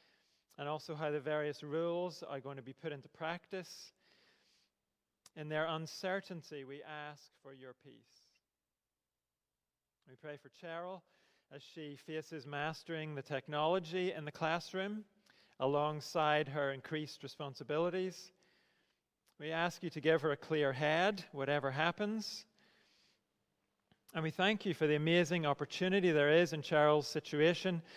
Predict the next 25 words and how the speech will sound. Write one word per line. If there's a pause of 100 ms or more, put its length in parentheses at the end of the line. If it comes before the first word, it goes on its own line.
(280)
to
pray
and
to
speak
about
Jesus. (1000)
We
ask
you
to
work
through
that, (1000)
to
lead
children
and
teachers
to
put
their
hope
in
Jesus.